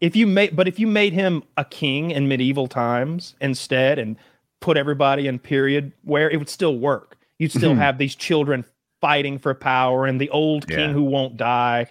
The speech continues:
Speaker 1: and the daughter who's clearly the most competent of them all but doesn't get her due because she has a pussy. Shiv is clearly the most competent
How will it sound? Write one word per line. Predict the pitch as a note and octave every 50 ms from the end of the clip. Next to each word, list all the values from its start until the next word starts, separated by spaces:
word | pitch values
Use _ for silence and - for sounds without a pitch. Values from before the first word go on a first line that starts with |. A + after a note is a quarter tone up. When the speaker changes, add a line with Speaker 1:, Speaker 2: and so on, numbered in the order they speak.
| _ _ _ _ _ -
Speaker 1:
and | B2+ C3+ C#3 C3+
the | D3+
daughter | D3 A#2+ B2+ D3+ D3+ D3+ D3 D3 C#3+ C#3 C#3
who's | C3 E3 D#3 C#3 -
clearly | - - - E3 F#3 F#3+ G3+ A3 A3+ G#3+ F#3+ E3+ D#3 D3+
the | D3+ C#3+
most | D3 D3 D3 -
competent | - E3 D#3 D#3 D#3 - E3 F3+ F3+ F#3+ - -
of | D#3+ F3 E3
them | E3+ F#3 F3 E3+
all | E3 F3 F3 F3 D#3+
but | C#3+ B2+ B2 -
doesn't | D#3 C#3+ C#3 C#3 D3+ C#3
get | C#3+ C#3+ C#3+
her | D3 C#3
due | B2+ A#2 A#2+ B2+ C3 C3
because | C3+ C3+ - C3+ B2+
she | - C#3+
has | B2 B2+
a |
pussy. | A#2 _ - B2+ C3+ - - B2 B2 B2+ C3 _ _ _ _ _ _ _ _ _ _ _ _ _ _ - G3+ F#3 F3+ F3+ -
Shiv | F#3 - - F4+ E4+ G3 D3
is | C3
clearly | - - - G3 F#3 E3 C#3+ C3
the | B2+
most | B2+ A#2+ - -
competent | - D3 C3+ C3 B2+ - B2+ B2 A#2